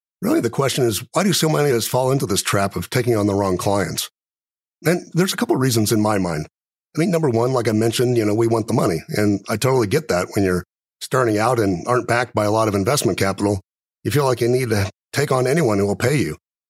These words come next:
And I know that's the way we were for many years. I mean, it starts out of desperation for cash flow, but the problem is that it becomes a habit over time. I mean, I'm not saying if you're starting out, uh, you should never take the cash. I mean,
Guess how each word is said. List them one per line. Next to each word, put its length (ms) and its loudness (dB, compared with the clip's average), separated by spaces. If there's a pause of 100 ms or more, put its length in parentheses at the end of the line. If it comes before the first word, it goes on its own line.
(260)
And 320 0
I 100 -2
know 140 0
that's 140 0
the 80 0
way 120 2
we 140 2
were 140 0
for 120 -2
many 200 2
years. 400 -2
I 440 -10
mean, 80 2
it 80 -4
starts 300 -2
out 100 0
of 80 -2
desperation 600 0
for 100 -4
cash 320 0
flow, 220 0
but 180 0 (460)
the 60 -8
problem 300 0
is 120 0
that 80 0
it 60 -4
becomes 280 -2
a 60 0
habit 300 0
over 180 -2
time. 400 -2 (1040)
I 20 2
mean, 160 2
I'm 100 0
not 160 0
saying 220 2
if 140 0
you're 80 0
starting 400 0
out, 300 -2
uh, 80 2
you 140 2
should 160 -2
never 180 2
take 220 -2
the 60 -6
cash. 460 -2
I 40 0
mean, 180 0